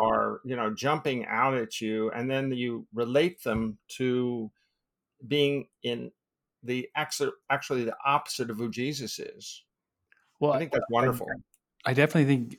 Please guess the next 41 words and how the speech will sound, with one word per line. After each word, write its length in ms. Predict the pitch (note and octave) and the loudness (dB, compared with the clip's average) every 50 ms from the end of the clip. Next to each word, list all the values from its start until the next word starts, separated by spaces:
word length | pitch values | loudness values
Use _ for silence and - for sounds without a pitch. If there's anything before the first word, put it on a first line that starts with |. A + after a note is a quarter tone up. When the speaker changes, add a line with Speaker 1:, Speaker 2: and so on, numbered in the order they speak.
| - | -12
Speaker 2:
y-, 520 | - - - - A#2 A#2+ B2 B2 - - - | -12 -12 -10 -10 -8 -8 -8 -8 -8 -4 2
you're 100 | C#3+ C#3 C#3 | 4 4 4
observing 580 | A#2+ A#2+ C3+ D3+ D#3 D3+ C#3+ C3+ B2+ A#2+ A#2 - | 6 6 6 6 6 6 6 4 4 2 0 -4
e-, 80 | A#2 - - | -4 -2 -2
exactly 640 | A#2+ A2+ A2 A#2 A#2+ B2 C3 B2+ - - C3 B2 A#2 - - - - - - - - - - - _ _ _ _ _ _ _ _ _ _ _ _ _ | -2 0 2 2 4 4 2 0 0 -2 0 0 -2 -4 -8 -14 -20 -20 -20 -20 -20 -20 -20 -20 _ _ _ _ _ _ _ _ _ _ _ _ _
what, 460 | - B2 A#2 A#2+ B2 B2 B2 A#2+ A#2+ A#2+ | -6 -2 2 4 6 8 8 8 6 6
um, 400 | A#2 A2+ A2+ A2+ A2 G2 - - - | 6 4 4 2 0 -2 -6 -6 -4
it's 180 | - A#2 - - | -2 -2 0 0
exactly 440 | C3+ A#2 A#2+ C3+ D3+ F3 - - B2 | 0 2 4 4 4 4 4 4 4
what 100 | A2+ G#2+ | 4 4
I 60 | G#2 | 2
try 200 | G2+ - A2+ G2+ | 2 0 -2 -2
to 100 | G2+ G2+ | 0 -2
do 240 | G2 G#2 G2+ G2+ G2+ - - - | -2 -2 -2 -4 -6 -8 -8 -6
when 80 | A2 | -6
I 80 | G2+ G2+ | -4 -4
preach 360 | G2 - A#2 A2 - - - | -4 -4 -4 -4 -4 -8 -6
or 60 | B2 | -4
when 100 | A#2 A2+ | -2 -2
I 40 | A2 | -2
teach 260 | G2+ - A#2 G#2+ - | -2 -4 -6 -6 -4
the 60 | - A2+ | -4 -2
Bible. 240 | A2 A2 A2 G#2+ G#2+ | 0 0 2 2 2
I 80 | G#2+ | 0
just 180 | A2 B2 B2+ - | 0 -2 -4 -2
try 120 | - D#3+ | -2 -2
to 60 | C#3+ - | 0 0
slow 460 | - - - - - C3 C#3 E3 F3+ | -2 -4 -4 -4 -2 0 0 2 4
down. 280 | E3+ C#3+ B2+ A#2 A2+ | 4 4 4 2 2
Okay, 160 | A2+ - A#2 A2 | 0 -2 -6 -4
what's 340 | G#2+ A#2+ C#3 E3+ F3 - | -2 0 0 0 -2 -2
the 80 | - G3 | -2 -2
phrase 360 | F#3 - - F#3 F#3+ F#3+ D#3 B2+ | -2 0 2 4 4 4 4 2
right 160 | A2+ G#2+ G2+ | 2 0 0
in 100 | G2 F#2+ | -2 -4
here? 260 | F#2+ G2 F#2 F#2+ - - - _ _ _ _ _ _ _ _ - | -4 -6 -8 -10 -12 -16 -20 _ _ _ _ _ _ _ _ -8
C-, 100 | - - - - | -8 -8 -8 -8
attacks 380 | - - - D3 D3+ D3 - - | -10 -4 0 0 0 0 0 -4
his 140 | C#3+ C3+ - | -4 -4 -4
friends. 400 | - - D3 C#3 A#2+ G#2+ G2+ A#2 | -2 0 2 2 2 0 -2 -6
Okay. 360 | A#2 - - A2 G#2+ A#2+ B2 | -6 -6 -4 -4 -4 -4 -6